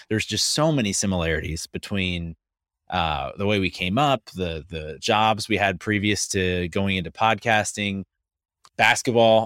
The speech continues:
a-, all these different things. And talking to him and hearing his story made those come even more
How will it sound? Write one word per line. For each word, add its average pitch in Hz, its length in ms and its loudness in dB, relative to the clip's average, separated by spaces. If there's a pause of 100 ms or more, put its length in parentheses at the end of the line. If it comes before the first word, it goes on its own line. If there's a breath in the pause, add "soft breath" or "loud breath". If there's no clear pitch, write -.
a-, 135 40 2
all 165 280 6
these 131 160 2
different 104 280 -2
things. 85 360 -6 (120)
And 98 300 0 (100)
talking 127 460 2
to 98 100 0
him 90 200 -2
and 92 100 -4
hearing 107 300 0
his 95 180 -2
story 98 560 0 (280)
made 98 200 4
those 95 340 2 (200)
come 90 440 -4
even 90 400 -4
more 92 460 -2